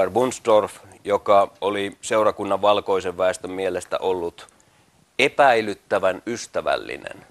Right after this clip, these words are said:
punaisia kohtaan, niin kuin syytöksessä sanottiin. No, hän selvisi tästä lempeydestään sitten pelkällä tuomiokapitulin kuulustelulla ja nuhtelulla.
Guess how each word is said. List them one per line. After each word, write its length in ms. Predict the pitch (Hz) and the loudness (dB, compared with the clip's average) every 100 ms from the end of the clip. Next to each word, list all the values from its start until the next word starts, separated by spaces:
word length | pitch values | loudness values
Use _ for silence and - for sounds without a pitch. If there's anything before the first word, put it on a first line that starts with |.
| _ _ - | _ _ -8
punaisia 540 | 107 90 80 - 58 | 0 2 2 0 -6
kohtaan, 600 | - 82 78 - 69 67 - - | -4 -4 -4 -8 -8 -10 -16 -12
niin 180 | 73 | -10
kuin 160 | 76 85 | -6 -6
syytöksessä 680 | 90 98 87 80 78 - 78 | -2 -2 0 -6 -6 -10 -2
sanottiin. 680 | 90 90 - - - - - - - - - - - - - - - - - - _ | 0 2 -2 -6 -6 -6 -8 -14 -18 -20 -20 -20 -20 -20 -20 -20 -20 -20 -20 -20 _
No, 140 | 104 110 | 0 4
hän 360 | 131 147 131 - _ _ _ - _ - | 4 2 -2 -10 _ _ _ -20 _ -4
selvisi 440 | 127 123 113 110 | 0 0 -2 -6
tästä 360 | 101 107 - 113 | -2 -2 0 -2
lempeydestään 840 | 117 113 101 95 92 - - 92 | 0 -2 0 -2 -4 -6 -6 -6
sitten 320 | 90 92 - | -6 -8 -6
pelkällä 440 | - 104 95 92 87 | 0 0 2 0 -2
tuomiokapitulin 960 | - 92 87 80 82 - 80 82 80 | 0 -2 -2 -6 -6 -6 -6 -6 -6
kuulustelulla 800 | 78 87 76 71 - - 60 58 | -4 -4 -4 -8 -8 -8 -8 -8
ja 140 | 73 78 | -8 -8
nuhtelulla. 720 | 78 - - - - - | -8 -12 -12 -14 -16 -20